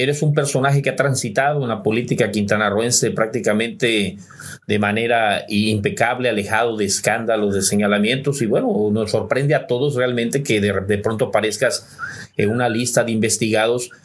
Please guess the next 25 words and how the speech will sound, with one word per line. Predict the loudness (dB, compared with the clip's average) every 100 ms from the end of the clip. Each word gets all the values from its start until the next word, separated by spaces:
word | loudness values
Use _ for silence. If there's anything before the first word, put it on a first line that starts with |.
| -6 0
en | 0
un | 2
asunto | 0 0 0 0 2
tan, | 2 2 2 2 2 -2 -4 -2
pues, | 0
tan | 0
turbio, | 0 0 0
tan | 0 -2
escabroso, | 0 0 2 0 0 -2 -2 -4 -12 -14 -4
este, | 0 2 0 0 0 2 0 -2
como | -2 0 0
este. | 0 -2 -2
Y, | -2 0 2 2
sin | 0 0 2
embargo, | 2 0
existe | -2 -2 -2
la | 0
duda | 0 0 0
también | 0 0
de | 0
que | 2
esas | 2 4
instituciones | 2 0 -2 0 0
federales, | 0 2 2 0 -2
Pepe, | -4 0 0 -2